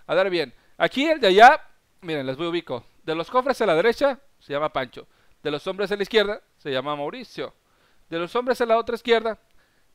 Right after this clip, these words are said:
se llama Claudio. Y de los hombres por allá le decimos Paco. Y el que está allá aquí en la esquina, no lo conocemos, siempre sale en las noches y nunca lo vemos, ¿eh? ¿Saben?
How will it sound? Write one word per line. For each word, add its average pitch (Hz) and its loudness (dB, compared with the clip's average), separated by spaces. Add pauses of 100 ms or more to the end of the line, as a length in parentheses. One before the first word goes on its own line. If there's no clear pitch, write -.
se 147 -2
llama 196 2
Claudio. 185 -2
Y 185 -10
de 190 -6
los 220 -4
hombres 233 -6
por 220 -6
allá 226 2
le 180 -8
decimos 190 -8
Paco. - -6 (640)
Y 160 -8
el 180 -8
que - -14
está 233 0
allá 285 4
aquí 294 -4
en 320 -2
la 302 -4
esquina, 294 0 (640)
no 147 -12
lo 208 -10
conocemos, 160 -8
siempre 151 -8
sale 160 -6
en 175 -14
las 139 -10
noches 123 -20
y 123 -18
nunca 120 -18
lo 123 -12
vemos, 120 -14
¿eh? 151 -14
¿Saben? 160 -14